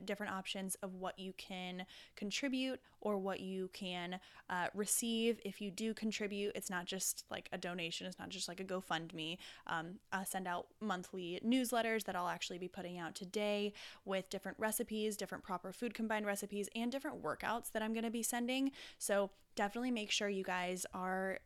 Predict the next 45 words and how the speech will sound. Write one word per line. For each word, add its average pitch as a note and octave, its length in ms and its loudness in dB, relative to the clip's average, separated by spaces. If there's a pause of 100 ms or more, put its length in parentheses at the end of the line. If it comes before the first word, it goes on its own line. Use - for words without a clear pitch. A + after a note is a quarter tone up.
if G3+ 100 -4
you're G3+ 120 2
interested G#3+ 520 0
in G#3 140 0
that, G3 380 4
it's G#3 160 -2
an G#3 60 -2
amazing F#3+ 520 0
way F3 140 -2
to F3+ 80 -2
support - 300 -2
the - 60 -4
podcast, - 560 -2
and F#3+ 120 -6
I F3+ 40 -6
appreciate F3+ 440 -4
it - 100 -6
so E3+ 160 -4
much. A#3 440 0 (720)
Also, A#3 540 6 (240)
we're A3+ 100 2
gonna G#3+ 160 2
be, G3+ 380 2
um, F#3 440 -2 (520)
making A3+ 340 4
sure G3+ 360 4
that G3 100 0
I F#3+ 100 2
post G3 380 0
<laughs> - 340 4
all G3+ 160 2
of A3 140 -2
the G#3 120 4
links G3 520 0
that G#3+ 120 0
you G#3+ 100 -2
guys G3 260 2
can F3+ 180 -6
use. C4 460 -2 (240)
So G3 300 4
if F#3+ 120 -2
you're G3+ 120 0
buying A3 280 2
Blender B3 280 2
Bombs, F#3 280 0